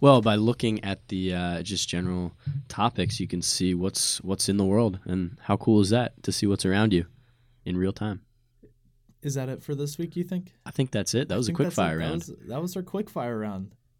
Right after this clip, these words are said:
Speaker 2: We'll have another one in ten episodes, which will land on November, December, January. Ooh.
Speaker 1: Wow.
Speaker 2: Ooh.
Speaker 1: A new
Speaker 2: Beginning
Speaker 1: year.
Speaker 2: of January. Ah.
Speaker 1: Two thousand eighteen.
Speaker 2: That will be episode forty-seven.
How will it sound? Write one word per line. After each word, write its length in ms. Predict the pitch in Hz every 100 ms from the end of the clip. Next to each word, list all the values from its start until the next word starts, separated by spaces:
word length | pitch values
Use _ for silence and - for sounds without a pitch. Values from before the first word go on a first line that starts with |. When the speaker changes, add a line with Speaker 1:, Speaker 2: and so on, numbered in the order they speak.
| -
Speaker 2:
We'll 240 | 135 139
have 160 | 151 156
another 280 | 156 165 160
one 180 | 120
in 120 | 113 107
ten 220 | - 135
episodes, 640 | 139 143 - 73 65 -
which 220 | - 110 -
will 120 | 117
land 420 | 113 120 120 117 -
on 320 | 113 110 101 98 _ _ _ _ _ - - _ _ _ _ -
November, 960 | 117 113 101 98 95 92 98 95 95 92
December, 720 | 92 - - 95 95 95 95
January. 680 | 92 110 139 160 87 65 -
Ooh. 360 | - 202 107 - - - -
Speaker 1:
Wow. 280 | 92 98
Speaker 2:
Ooh. 180 | 78 95 -
Speaker 1:
A 80 |
new 120 | 101 110
Speaker 2:
Beginning 80 |
Speaker 1:
year. 220 | 110 135 101
Speaker 2:
of 80 |
January. 520 | 90 113 117 90 90 117 -
Ah. 240 | - - - -
Speaker 1:
Two 140 | -
thousand 300 | 135 143 135
eighteen. 540 | 120 - - 131 92 92 _ _ _ _ _ _
Speaker 2:
That 160 | 131 120
will 80 | 127
be 180 | 120
episode 360 | - 117 - 113
forty-seven. 720 | - 143 147 147 123 101 98